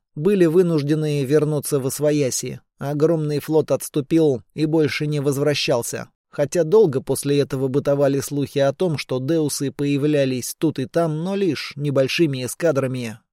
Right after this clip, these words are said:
Со временем эта история перешла в область легенд,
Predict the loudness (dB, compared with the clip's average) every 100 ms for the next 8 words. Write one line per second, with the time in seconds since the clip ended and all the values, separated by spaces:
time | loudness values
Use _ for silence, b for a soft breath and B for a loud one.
0 | _ _ _ _ -2 0 2 2 2 0
1 | 0 -2 -2 0 0 2 2 4 2 0
2 | 0 0 0 2 2 4 2 2 -2 -2
3 | -4 -2 -2 0 -2 -2 -10